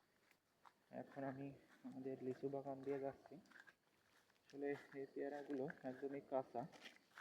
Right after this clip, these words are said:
তারপরেও কিন্তু খাওয়া যাবে, একটু বড় হয়েছে। ড্রেনগুলো পরিষ্কার করা হচ্ছে। এদিকে একদম সকাল,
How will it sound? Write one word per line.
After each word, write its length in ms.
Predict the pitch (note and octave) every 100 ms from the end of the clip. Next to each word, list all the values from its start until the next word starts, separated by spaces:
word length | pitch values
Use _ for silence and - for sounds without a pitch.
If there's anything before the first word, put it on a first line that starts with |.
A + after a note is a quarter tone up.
| -
তারপরেও 320 | - - C#3+
কিন্তু 280 | D3 D3 D3+
খাওয়া 320 | - C#3 C#3+
যাবে, 240 | C3+ A2+ D3+
একটু 500 | - - - - C3
বড় 240 | C3 C#3
হয়েছে। 360 | B2+ A2+ - D#3+ - - - - - _ - - - _ _ _ _ - - _ _ _ - - C#3
ড্রেনগুলো 500 | C3+ D3+ E3 E3+ E3+
পরিষ্কার 360 | E3 E3 E3
করা 200 | D#3 C#3+
হচ্ছে। 340 | C#3 A#2+ - D#3 - - - _ - _ _ _ - -
এদিকে 380 | A#2+ - B2 - B2 - - - - _ _ - - _ _ B2
একদম 340 | B2+ C#3 D3
সকাল, 420 | C#3+ C#3 - B2+